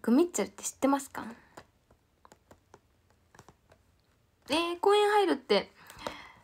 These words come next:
嬉しい。え、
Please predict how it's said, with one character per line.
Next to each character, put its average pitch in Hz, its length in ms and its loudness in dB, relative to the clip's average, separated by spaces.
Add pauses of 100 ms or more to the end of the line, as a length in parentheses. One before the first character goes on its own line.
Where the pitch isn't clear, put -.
(140)
嬉 320 200 -2
し 302 340 -2
い。 - 140 -10 (1900)
え、 320 240 0